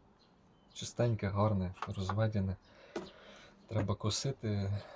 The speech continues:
вже, напевно... За даний місяць. Більше як двісті грамів пішло тільки Husqvarna, бо там буває питають, скільки,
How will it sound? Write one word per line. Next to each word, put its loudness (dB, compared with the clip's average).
вже, -2
напевно... 2
За 0
даний 6
місяць. 0
Більше -2
як 0
двісті -2
грамів 2
пішло -4
тільки 0
Husqvarna, 0
бо -6
там 0
буває 6
питають, 2
скільки, 0